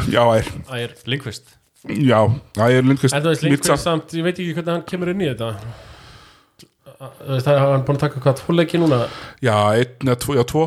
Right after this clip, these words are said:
Speaker 1: það er rétt.
Speaker 2: Tvo, já.
Speaker 1: En já, ég fór sko yfir einmitt, ég hugsaði, „Ú, Ægir versus Dagur, skemmtilegt matchup.“ Samtals tölfræði úr tveimur leikjum í vetur. Um, <clears throat> þeir spiluðu sem sagt bara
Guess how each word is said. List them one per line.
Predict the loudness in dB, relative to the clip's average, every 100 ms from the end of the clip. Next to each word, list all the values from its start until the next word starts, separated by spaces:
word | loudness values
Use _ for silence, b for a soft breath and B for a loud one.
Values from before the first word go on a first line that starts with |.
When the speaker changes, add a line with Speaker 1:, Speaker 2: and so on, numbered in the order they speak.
| 0
Speaker 1:
það |
er | -2
rétt. | -2 -4
Speaker 2:
Tvo, | -6
já. | -6 -6 -8 -12 _ B B B B -2
Speaker 1:
En | 2
já, | 2
ég | 2 2
fór | 0
sko | 0 2
yfir | 2 4 2
einmitt, | 0 -6 -4
ég | 0
hugsaði, | 0 2 0
„Ú, | 2 2 0 -2 -10 B B -2
Ægir | 0 0
versus | 0 -2 -2
Dagur, | 0 0 -4 -8 -14 -16 b b b
skemmtilegt | -6 -2 0 0
matchup.“ | 0 0 -2 -4 -6 -12 b b b b b b _ _ _
Samtals | -4 -2 0 -2
tölfræði | 0 0 2 2
úr |
tveimur | 2 0 2
leikjum | 0 0 0
í | 0
vetur. | -2 -12 -18 _ _ b b b b b b b -8
Um, | -2 0 0 -2 -6 _ -2
<clears throat> | -2 -2 -10 -20 -20 -16 -14 -4
þeir | -4
spiluðu | 0 0 2 2
sem | 2
sagt | 0 0
bara | 0 2